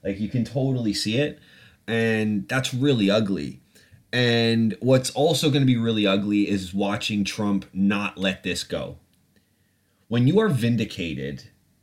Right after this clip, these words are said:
sh-, you know, if you're a secure person, if you're, uh,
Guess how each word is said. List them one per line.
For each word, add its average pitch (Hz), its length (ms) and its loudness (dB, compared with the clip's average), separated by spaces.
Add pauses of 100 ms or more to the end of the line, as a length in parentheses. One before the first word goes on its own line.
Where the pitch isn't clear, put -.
(320)
sh-, - 320 -10
you 123 260 -2
know, 92 300 -2 (1200)
if 131 180 2
you're 160 520 2 (800)
a 113 100 0
secure 127 560 0
person, 107 720 -2
if 95 180 -6
you're, 117 400 2
uh, 92 440 -2